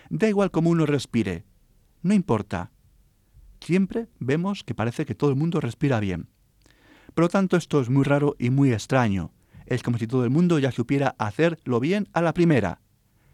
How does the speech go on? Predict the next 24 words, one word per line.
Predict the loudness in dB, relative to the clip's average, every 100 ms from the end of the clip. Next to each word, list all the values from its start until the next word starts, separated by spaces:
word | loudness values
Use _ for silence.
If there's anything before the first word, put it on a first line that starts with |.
| _ _
Esto | -4 -4 -4 -8 -8 _
es | -6 -4
verdaderamente | -6 -6 -4 -2 -4 -4 -6 -8 _ _ -8
extraño. | -8 -4 -4 -2 -4 -8 -12 _ -12
Es | -8 -6
una | -6
técnica | 0 0 2 0 -2 -4 -8 _ _
que | -6
parece | -4 -4 -4
tan | -4 -2
simple | 0 0 2 0 -2 -4 _ _ _
que | -8 -6
con | -6 -6
poco | 0 2 2 -2 -2 _ _ _
ya | -10 -6 -6 -6 _
se | -8 -4
domina | -2 0 2 0 -2 _ _
y | -6
se | -4 -2
conoce. | 0 -2 -4 -12 -14 _ _ _ _ _ _ -6
En | 2 2
fin, | 4 2 0 -8 _ _ _ _ _ _ _ _ 0
como | 4
vemos, | 6 6 4 2 -6